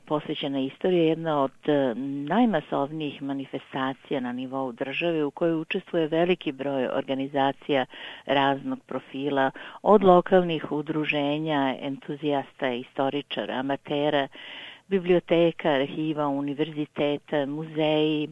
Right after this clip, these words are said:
i oni predstavljaju svoje saznanja i materijale na jednu zadatu temu.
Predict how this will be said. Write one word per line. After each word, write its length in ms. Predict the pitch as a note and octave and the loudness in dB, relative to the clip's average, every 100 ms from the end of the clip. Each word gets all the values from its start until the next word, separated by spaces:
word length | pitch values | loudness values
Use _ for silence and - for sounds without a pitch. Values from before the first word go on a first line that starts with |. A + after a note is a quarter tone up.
| - | -8
i 220 | F#3+ G3 | -6 -2
oni 240 | E3+ F3+ | -2 -2
predstavljaju 640 | E3+ D#3 - E3 E3+ D#3+ D3+ - | -2 -4 -4 -2 0 2 0 -2
svoje 200 | D3 C#3 | -2 -2
saznanja 600 | C#3+ C3+ C#3 C3+ D#3 D3+ - - - - | -6 -6 -2 -2 -2 -4 -4 -14 -18 -10
i 100 | F3 - | -8 -8
materijale 760 | D3+ C#3+ - D3 C3+ B2 C3+ C3 | -6 -6 -4 -4 -4 -4 -6 -6
na 160 | C3 | -6
jednu 420 | B2+ B2+ C3+ C#3 - - | -8 -8 -8 -10 -10 -8
zadatu 420 | F#2+ A#2 - - | -8 -8 -12 -18
temu. 500 | - - - - | -12 -10 -10 -16